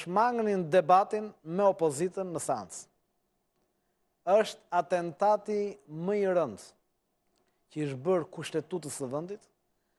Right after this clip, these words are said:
dhe institucioneve të pavarura. I bërë, mekanizmi i zgjedhur është naiv nga ana juridike, ignorancë plot juridike.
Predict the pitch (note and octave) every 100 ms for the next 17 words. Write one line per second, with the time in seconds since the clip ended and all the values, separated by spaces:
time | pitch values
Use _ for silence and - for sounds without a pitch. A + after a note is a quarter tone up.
0 | _ - D#3 F#3 D3 C#3+ F3+ E3 D#3 -
1 | C3+ B2+ G2+ D#2+ - _ _ _ _ _
2 | _ _ _ _ C#3+ C#3 G#3+ C4+ A3+ G3
3 | G3+ A#3+ B3 A#3+ G#3 D#3+ A3+ B3+ B3+ B3+
4 | _ _ _ _ _ _ _ _ _ F3+
5 | F#3+ - - - _ _ D#3 F3 F3+ E3+
6 | G2+ - _ _ _ _ _ _ _ _
7 | _ C3 D3+ D3+ D3 D3 C#3 B2+ - F#2
8 | _ _ _ - F3 F3+ G3 A3 G3 F#3+
9 | F#3+ G3+ E3 E3+ D#3+ D#3 G#2+